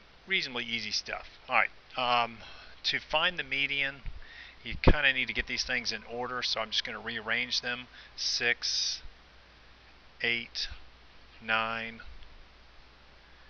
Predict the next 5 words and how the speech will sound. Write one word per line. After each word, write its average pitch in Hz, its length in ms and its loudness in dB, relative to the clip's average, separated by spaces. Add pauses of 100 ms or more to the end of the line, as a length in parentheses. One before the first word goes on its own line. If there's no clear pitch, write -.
(280)
and 104 460 -8
let's 104 160 -12
see, 104 220 -10 (180)
fourteen. 127 1120 -6 (2000)
Sorry. 107 280 -6